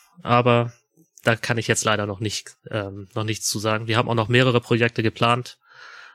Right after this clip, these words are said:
und da wird's, ähm, allerdings in den nächsten paar Tagen schon ein Update geben. Kann ich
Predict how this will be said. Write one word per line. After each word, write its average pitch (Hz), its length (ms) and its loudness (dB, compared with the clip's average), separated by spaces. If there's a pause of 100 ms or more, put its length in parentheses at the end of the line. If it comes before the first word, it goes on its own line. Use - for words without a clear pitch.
und - 380 -6
da 104 180 0
wird's, - 460 -2
ähm, 104 420 -4 (160)
allerdings 135 340 -2
in 127 60 -4
den 123 100 2
nächsten 135 220 0
paar 117 140 -4
Tagen 107 260 -2
schon 110 160 -4
ein 104 140 -6
Update - 340 -12
geben. 98 300 -10 (500)
Kann 101 220 -4
ich - 260 -16